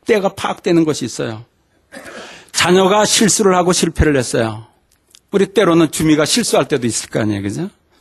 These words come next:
자동차 사고도 낼 때도, 낼 때도 있어요. 이럴 때, 실패했을 때는 어떻게 합니까? 부모님들이 이럴 때는 용기 주고 격려를 해줘야 된다는 거예요.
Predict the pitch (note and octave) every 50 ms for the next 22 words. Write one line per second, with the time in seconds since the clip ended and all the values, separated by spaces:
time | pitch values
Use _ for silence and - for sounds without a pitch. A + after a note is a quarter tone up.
0 | _ _ _ - - - C3+ C3+ D#3 D3 - - D3 B2 C#3+ C#3 A#2+ A#2+ A#2 A#2+
1 | B2 A#2+ A2+ G#2+ - - C3 C3+ C3+ - C3 B2 B2 A#2 - - A2+ A#2+ A2+ G2+
2 | - - - G#2+ G#2+ A#2 A#2+ - _ _ _ _ _ _ _ _ - C#3 C3+ C3+
3 | A#2+ - - B2 A2+ A2 B2 D3 E3+ F#3 - _ _ _ _ _ _ _ _ _
4 | - _ _ _ _ _ _ _ _ _ _ _ _ _ - - - C4+ B3 -
5 | - B3 B3 A#3 A3 - A3 G3+ - G#3 F#3+ F#3+ F#3+ F3 D3 - D3+ - - C#3+
6 | C#3+ C#3+ D3 - E3+ - - D3+ D#3 C#3 C3+ C3 B2 A#2+ A2+ A2 A2+ C3 F#3 -
7 | _ _ _ _ _ _ _ _ _ - - _ _ D#3+ D3+ D3 C#3 B2 - -
8 | B2+ G#2 G#2 A2+ D3 E3+ - _ _ _ - C#3+ A#2+ A#2 A2+ A2+ G#2+ G#2+ A2+ G2+
9 | - G#2+ F#2+ A2 A2 A2+ D3 E3+ - _ _ - - G#2 A2 A#2 B2+ C3+ C#3+ D3+
10 | C#3 C#3 C3+ C#3+ C#3+ C3+ A#2+ - B2+ B2+ A#2+ A2+ A#2 A#2 G#2+ - A#2